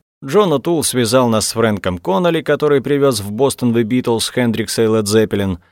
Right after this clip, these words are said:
Фрэнк был связан с большими шишками Бостона, и он просто эпически в нас верил, так же, как мы сами верили в себя. А именно, как бы маловероятно это ни казалось в то время, он считал, что мы станем величайшей рок-н-ролльной группой в мире.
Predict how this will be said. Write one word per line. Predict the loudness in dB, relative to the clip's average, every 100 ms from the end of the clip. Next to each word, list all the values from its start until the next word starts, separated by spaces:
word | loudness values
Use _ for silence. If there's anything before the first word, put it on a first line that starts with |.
| _ _
Фрэнк | -4 0 0
был | 2 2 2
связан | 2 2 2 2
с | 2
большими | 0 0 0 0
шишками | 0 0 0 2 2
Бостона, | 0 -2 -4 -6 -10 -10 -16 _ -4
и |
он | 0 0
просто | 0 -2 0 -2 -2
эпически | -4 -4 -2 -2 -2
в | -2
нас | -2 -2 -2
верил, | -2 -2 -2 -10 -20 _ -2
так | 0 2
же, | 0
как | 0 -2
мы | -2
сами | -2 0 0 0
верили | 0 -2 -4 -6
в |
себя. | -8 -6 -8 -10 _ _ _ -2
А | 0
именно, | 2 0 0 -2 -2
как | 0 0
бы | 2 2
маловероятно | 4 4 4 4 4 2 0 -2
это | 0
ни | 0
казалось | 0 0 2 2 0
в | -4
то | -2 0
время, | 2 2 2
он | 0 -2
считал, | -4 -2 2 0
что | 0 -2
мы | -2
станем | -2 0 0 0
величайшей | -2 -2 0 2 2 2 2
рок-н-ролльной | 2 0 2 4 2 0
группой | 0 -2 2 2
в | 2
мире. | 0 0 -4 -10